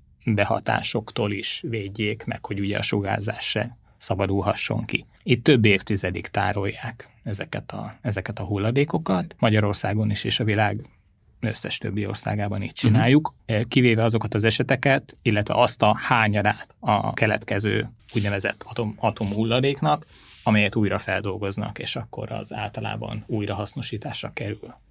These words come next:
Speaker 1: atomerőművekben.
Speaker 2: Ez a Bátalpáti tároló Magyarországon, vagy
Speaker 1: Magyarországon
Speaker 2: ez,
Speaker 1: a, igen, a, a kis és közepes aktivitású hulladékokat a Bátalpáti tárolóban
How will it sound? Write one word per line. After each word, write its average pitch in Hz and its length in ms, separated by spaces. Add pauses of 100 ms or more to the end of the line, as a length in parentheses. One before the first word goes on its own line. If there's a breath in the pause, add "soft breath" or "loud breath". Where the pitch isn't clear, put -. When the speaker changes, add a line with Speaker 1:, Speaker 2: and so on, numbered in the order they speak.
(120)
Speaker 1:
atomerőművekben. 110 1040 (280 loud breath)
Speaker 2:
Ez 123 80
a 131 60
Bátalpáti 117 600
tároló 170 300
Magyarországon, 185 760
vagy 110 100
Speaker 1:
Magyarországon 165 720
Speaker 2:
ez, 139 60
Speaker 1:
a, 147 40
igen, 127 200
a, 117 200
a 135 60
kis - 220
és 123 160
közepes 127 420
aktivitású 120 640
hulladékokat 123 680
a 110 40
Bátalpáti 107 1000
tárolóban 101 920